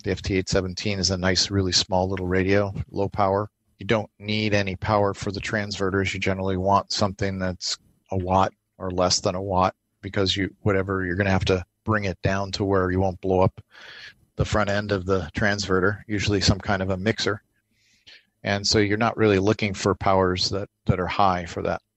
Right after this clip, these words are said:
kind of applic-, application. So the eight seventeen was nice because it's small.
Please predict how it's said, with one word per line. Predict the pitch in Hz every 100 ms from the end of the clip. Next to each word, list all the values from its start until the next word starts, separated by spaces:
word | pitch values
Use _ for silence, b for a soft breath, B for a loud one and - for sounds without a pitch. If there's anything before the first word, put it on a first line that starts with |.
| _
kind | - 90
of | 87
applic-, | 90 87 - 98 -
application. | 98 92 - 95 95 90 _ B B B B
So | -
the | 123
eight | 143
seventeen | 139 113 - 120 117
was | 98 95
nice | 95 92
because | 98 95 92
it's | 85 -
small. | 104 101 104 101